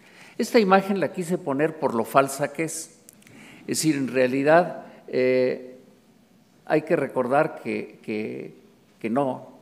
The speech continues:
no llegaron así. Donde vieron Tenochtitlan, lo rena-, lo relata muy bien Bernal Díaz del Castillo, es ya en Ixtapalapa. Siempre tenemos la ilusión de que al cruzar Cortés, por el paso de Cortés,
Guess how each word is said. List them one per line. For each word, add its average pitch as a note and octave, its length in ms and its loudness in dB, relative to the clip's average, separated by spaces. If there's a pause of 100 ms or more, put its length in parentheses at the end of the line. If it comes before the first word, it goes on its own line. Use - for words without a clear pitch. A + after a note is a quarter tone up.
(140)
no C#3+ 180 0
llegaron C3+ 360 0
así. C#3 240 -6
Donde C#3 240 -4
vieron C#3 300 -4
Tenochtitlan, C#3 680 -4
lo G#2 100 -2
rena-, G#2+ 400 -6
lo A2+ 260 -10
relata G#2+ 340 -6
muy A2 160 -4
bien G#2+ 180 -6
Bernal G#2+ 300 -6
Díaz A2+ 200 -6
del A2 140 -8
Castillo, C3+ 520 -6 (400)
es B2 200 -8
ya A#2+ 280 0
en A2 120 -4
Ixtapalapa. D3 840 -2 (320)
Siempre E3+ 480 -2
tenemos C#3 460 -4
la A#2+ 80 0
ilusión C3 580 -2
de C#3 100 -2
que - 120 -4
al A2+ 100 -4
cruzar B2+ 580 -2 (220)
Cortés, C3+ 460 -2
por G#2+ 200 -8
el G#2+ 80 -6
paso C#3 360 -2
de A2+ 80 -2
Cortés, C3 520 -4